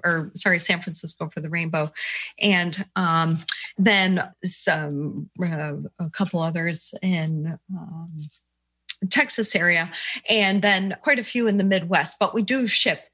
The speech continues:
uh, as well. And we have toyed with ground shipping, but with all the shipping that's happening, um, the, uh, we were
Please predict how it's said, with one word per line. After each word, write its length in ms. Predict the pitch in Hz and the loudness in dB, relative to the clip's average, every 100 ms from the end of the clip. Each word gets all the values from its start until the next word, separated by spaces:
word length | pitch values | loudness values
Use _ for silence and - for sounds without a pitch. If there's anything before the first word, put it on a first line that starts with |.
| - - _ | -20 -20 _
uh, 220 | 185 160 - | 0 0 2
as 260 | 202 180 | 0 0
well. 360 | 190 196 151 - | 2 4 4 2
And 200 | 214 220 | 2 2
we 200 | 254 269 | 2 2
have 180 | 269 202 | 0 0
toyed 360 | - 262 247 | 2 4 4
with 600 | 220 196 220 202 202 - - - - _ | 2 2 4 4 2 -6 -16 -20 -20 _
ground 380 | 226 240 320 320 | 2 2 2 0
shipping, 600 | - - - 180 175 175 - - _ | 0 0 0 0 0 -2 -8 -18 _
but 240 | 208 190 185 | 0 0 -2
with 840 | 185 202 202 190 190 - - - - | -4 2 4 4 2 0 -6 -6 -2
all 260 | 208 208 208 | 0 2 2
the 140 | 196 | 2
shipping 380 | - 233 226 220 | 2 2 0 2
that's 200 | 180 - | 0 -2
happening, 720 | - 277 285 254 208 190 185 - - _ - | 0 -2 0 -4 -2 0 -2 -6 -14 _ 0
um, 420 | 185 165 165 151 190 | 2 2 0 -2 0
the, 320 | 165 165 - - | 2 2 2 2
uh, 300 | 170 156 151 190 | 2 0 -2 4
we 180 | 240 | 4
were 240 | 214 196 | 4 2